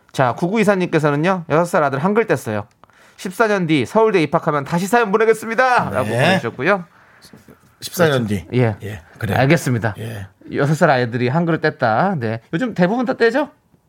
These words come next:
Speaker 2: 일찍이요.
Speaker 1: 네.
Speaker 2: 네.
Speaker 1: 자, 별다방 프라푸치노 보내드리도록 하겠습니다.
Speaker 2: 하지만
Speaker 1: 네.
Speaker 2: 또 본인 아이, 본인 아이가
Speaker 1: 네.
Speaker 2: 천재라는 그런
Speaker 1: 느낌.
Speaker 2: 확신 아래
Speaker 1: 네.
Speaker 2: 너무 아이를, 예, 공부에만, 예, 또 그렇게 하진 않았으면 좋겠어요.
Speaker 1: 네.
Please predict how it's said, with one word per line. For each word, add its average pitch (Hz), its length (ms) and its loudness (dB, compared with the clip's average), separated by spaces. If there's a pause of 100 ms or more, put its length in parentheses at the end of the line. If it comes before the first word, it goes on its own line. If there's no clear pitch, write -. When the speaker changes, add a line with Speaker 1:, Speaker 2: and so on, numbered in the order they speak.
(140)
Speaker 2:
일찍이요. 117 540 -4
Speaker 1:
네. 113 200 0 (400)
Speaker 2:
네. 117 400 -2
Speaker 1:
자, 160 160 2 (160)
별다방 170 420 2
프라푸치노 220 840 2
보내드리도록 175 420 2
하겠습니다. 151 640 2
Speaker 2:
하지만 233 280 4
Speaker 1:
네. 135 40 0
Speaker 2:
또 143 280 2
본인 143 300 -2
아이, 143 240 0 (220)
본인 156 240 0
아이가 127 640 0
Speaker 1:
네. 117 140 2
Speaker 2:
천재라는 165 560 0
그런 131 520 -2
Speaker 1:
느낌. 143 220 0
Speaker 2:
확신 151 240 2
아래 127 240 0 (160)
Speaker 1:
네. 123 280 0 (220)
Speaker 2:
너무 170 320 2
아이를, 131 540 0 (140)
예, 110 260 -8
공부에만, 123 880 -2
예, 110 160 -12
또 113 80 -8
그렇게 107 240 -6
하진 131 200 -4
않았으면 113 360 -2
좋겠어요. 107 460 -6
Speaker 1:
네. 160 240 4